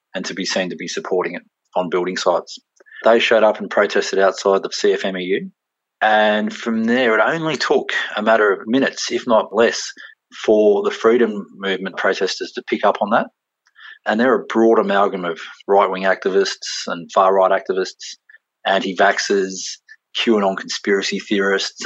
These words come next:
and others to come down and to join in and then start to broadcast that through their own, what they call alternative media outlets. And that grew from a couple of hundred angry trade unionists who were in the minority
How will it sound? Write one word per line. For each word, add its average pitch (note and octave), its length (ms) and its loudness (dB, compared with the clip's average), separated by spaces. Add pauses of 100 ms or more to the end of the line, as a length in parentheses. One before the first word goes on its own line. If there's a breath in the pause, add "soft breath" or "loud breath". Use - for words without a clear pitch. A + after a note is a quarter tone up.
(140)
and G2+ 180 0
others G2 540 0 (300)
to G#2+ 100 -4
come B2+ 260 2
down F#2+ 400 2 (120)
and G2 100 -10
to F#2+ 80 -6
join G#2 300 0
in F2+ 220 -4 (380)
and G#2 160 -4
then G#2 140 -4
start G2 320 0
to F#2+ 80 -4
broadcast G2+ 640 2
that G2 220 0
through G2 160 -2
their F#2 180 2
own, F#2+ 300 -2 (120)
what G2 160 0
they G2 120 2
call F#2+ 240 2
alternative F#2 500 -2
media F#2+ 340 0
outlets. G2 540 -2 (520 loud breath)
And A2+ 100 0
that C#3 160 0
grew A2+ 240 4
from G#2 160 -4
a F#2+ 60 -6
couple G#2 220 2
of F#2+ 60 -2
hundred G2 400 0
angry F#2+ 580 -4
trade F#2 220 0
unionists F#2+ 560 -12
who A2 80 0
were G2+ 180 2
in F2+ 60 -4
the F2+ 60 -8
minority F2+ 520 0